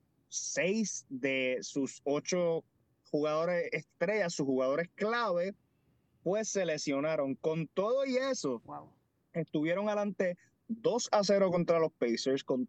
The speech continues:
Speaker 1: todo y eso, fueron a siete juegos a batallar. O sea, a los Knicks yo no le puedo quitar nada,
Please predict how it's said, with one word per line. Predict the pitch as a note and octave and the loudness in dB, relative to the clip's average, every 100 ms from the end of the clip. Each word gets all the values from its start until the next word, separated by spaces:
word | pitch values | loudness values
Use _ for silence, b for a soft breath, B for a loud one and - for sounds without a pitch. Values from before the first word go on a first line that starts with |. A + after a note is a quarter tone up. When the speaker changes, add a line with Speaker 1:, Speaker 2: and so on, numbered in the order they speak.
| - | -2
Speaker 1:
todo | E3 G#3 | 0 2
y | A3+ A3+ | 2 0
eso, | A3+ - A3+ G3+ B B _ _ _ | 0 0 -2 -4 B B _ _ _
fueron | B2 B2+ D#3 G#3 A#3 G3+ | -2 2 4 4 4 2
a | D3+ | 0
siete | - E3 G3 A3 | 0 0 2 0
juegos | F#3 E3+ F#3 F#3+ F3+ | 2 2 0 0 0
a | |
batallar. | E3+ E3+ F3 C#3 A2 A2 B2 _ - | 0 0 0 0 -2 -4 -6 _ -2
O | C#3+ | 0
sea, | E3+ D#3+ D#3 | 2 0 0
a | E3 | 0
los | F3 E3 | 2 2
Knicks | E3 A3+ F#3+ | 2 0 0
yo | E3 F#3 | 0 0
no | G3+ | 0
le | G3+ | 0
puedo | G#3 G#3 G3 | 0 0 0
quitar | G3 F#3+ G3 | 0 0 0
nada, | E3+ C3 D3+ C#3 G2 | 0 0 0 -2 -4